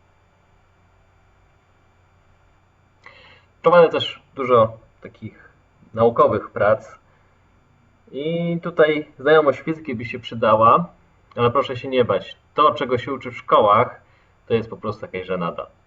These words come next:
Trzeba też sprzątać. E, to jest w zasadzie pierwsze zajęcie, jakie będzie, bo muszę uporządkować cały mój warsztat. I to jest takie po prostu zwykłe sprzątanie.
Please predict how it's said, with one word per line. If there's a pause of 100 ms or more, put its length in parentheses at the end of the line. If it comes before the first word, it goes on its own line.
(600)
Trzeba
też
sprzątać. (1400)
E, (320)
to
jest
w
zasadzie (240)
pierwsze
zajęcie,
jakie
będzie, (440)
bo
muszę
uporządkować
cały
mój
warsztat. (4000)
I
to
jest
takie
po
prostu
zwykłe
sprzątanie.